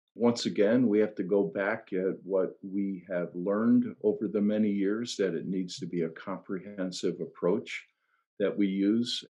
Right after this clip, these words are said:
Education is certainly so important. Um, you know, not only educating our young people, um,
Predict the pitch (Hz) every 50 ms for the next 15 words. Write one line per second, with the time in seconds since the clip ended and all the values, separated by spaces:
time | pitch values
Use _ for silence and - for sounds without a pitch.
0 | - 98 95 90 - - - - 113 104 101 101 - - 117 107 101 98 92 90
1 | 87 - - - 104 92 - 82 90 90 87 87 - - - 104 101 101 107 104
2 | 90 87 - 104 104 104 101 107 135 139 139 - - _ _ _ _ _ _ _
3 | _ _ _ _ _ _ _ 98 98 98 98 98 98 98 95 95 98 - 113 110
4 | 98 95 95 92 92 98 104 98 101 101 - - - 107 101 98 98 92 85 80
5 | 95 104 - - 92 - - - 104 101 92 98 95 92 95 95 - - 98 98
6 | 92 92 90 82 95 113 113 123 123 120 120 - 123 120 120 123 139 143 - -
7 | _ _ _ _ _ _ _ _ _ _ _ _ - 101 107 107 107 107 107 107
8 | 107 104 107